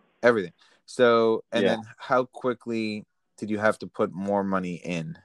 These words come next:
Speaker 1: Like, what was your, what was your next order?
Speaker 2: Like, um, my next order, I made it with what I have gotten out of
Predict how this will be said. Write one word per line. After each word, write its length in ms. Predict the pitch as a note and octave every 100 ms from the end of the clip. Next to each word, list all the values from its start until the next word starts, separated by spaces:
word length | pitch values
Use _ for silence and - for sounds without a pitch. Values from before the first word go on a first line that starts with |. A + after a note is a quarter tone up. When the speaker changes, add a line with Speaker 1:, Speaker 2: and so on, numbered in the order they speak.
| _
Speaker 1:
Like, 240 | F2+ - F#2
what 160 | G#2
was 160 | G#2 G2
your, 220 | G2 F2+
what 180 | F#2+ G#2
was 160 | G#2
your 100 | G2+
next 380 | F#2 F#2 F2+ -
order? 420 | E2 F2 E2+ D#2+ - _ _ _ _ _ _ _ _ _ _ _ _ _ _ _ _
Speaker 2:
Like, 680 | A#2 A#2+ B2 A#2+ - C3+ -
um, 460 | B2+ B2+ B2 B2
my 160 | B2 B2+
next 420 | B2+ C#3 C#3+ -
order, 540 | D3+ D#3+ E3+ F3 E3+ B2
I 200 | A#2+ B2+
made 300 | C3 C3+ C3+
it 160 | C3
with 340 | B2 B2 C#3+ C#3+ - _ _ _ _ _ _ _ _ _ _ _
what 360 | A2+ A2+ A#2 A2+
I 320 | A#2 A#2+ A#2+
have 280 | A#2+ A#2 A2+ - _ -
gotten 640 | A2 A2+ A#2 A2+ A2 G2+ - -
out 300 | G#2+ G#2+ G#2
of 180 | G#2